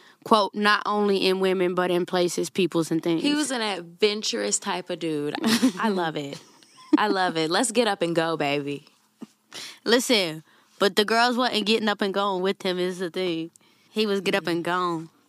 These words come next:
Speaker 1: to his family and the, and the people he cared about, his friends, you know, he was the guy that you could count on. He wasn't consistent in the way, like, steady and always there. But, of course, like she said, it was by choice. He was living an adventure.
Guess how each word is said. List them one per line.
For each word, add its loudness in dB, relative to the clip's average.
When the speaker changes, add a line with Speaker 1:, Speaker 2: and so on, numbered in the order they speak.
Speaker 1:
to 4
his 0
family 2
and 0
the, -4
and 0
the 0
people -2
he 0
cared 0
about, -2
his -4
friends, -2
you -2
know, -2
he 2
was 0
the 2
guy 2
that -4
you -2
could -4
count 0
on. -4
He -2
wasn't 0
consistent 0
in 0
the 2
way, 2
like, -2
steady 0
and 0
always 0
there. 0
But, 0
of -6
course, 0
like 2
she -6
said, 2
it -2
was -4
by 0
choice. -2
He -2
was 0
living 2
an 0
adventure. -2